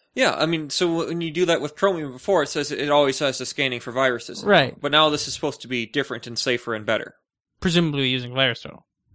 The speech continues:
Speaker 1: Yes.
Speaker 2: That's what I can only surmise.
Speaker 1: Yeah.
Speaker 2: Mm-hmm. So, uh, what, what do you know about Google Hangouts?
Speaker 1: Well, <sighs> besides that it's amazing.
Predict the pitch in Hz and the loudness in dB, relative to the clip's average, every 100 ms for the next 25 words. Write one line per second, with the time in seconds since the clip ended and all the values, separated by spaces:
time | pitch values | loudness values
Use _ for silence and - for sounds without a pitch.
0 | _ _ _ 147 131 - - 160 156 147 | _ _ _ -2 -2 -2 0 2 4 6
1 | 139 147 147 147 127 135 156 - 135 143 | 6 4 2 2 -2 -6 -12 -10 -8 -8
2 | - _ _ - - - _ _ 139 123 | -12 _ _ -20 -20 -20 _ _ -4 -4
3 | - - _ 139 135 123 _ _ - _ | -4 -20 _ -12 -12 -14 _ _ -20 _
4 | - - 196 185 170 185 180 175 175 180 | -14 4 6 6 2 2 6 6 6 0
5 | 190 233 240 254 254 220 208 175 156 - | 2 4 4 2 2 4 6 6 4 4
6 | 151 131 139 127 - - - - - - | 0 2 0 -2 -12 -16 -16 -18 -20 -20
7 | - - - - 185 180 151 175 - - | -20 -18 -18 -14 4 6 6 4 0 -12
8 | - - - - - - - - - - | -10 -8 -8 -12 -14 -18 -20 -20 -20 -20
9 | _ _ - - 202 165 147 147 139 120 | _ _ -12 2 4 6 4 0 -2 -2
10 | - 139 143 110 120 | -6 -4 -2 -4 -10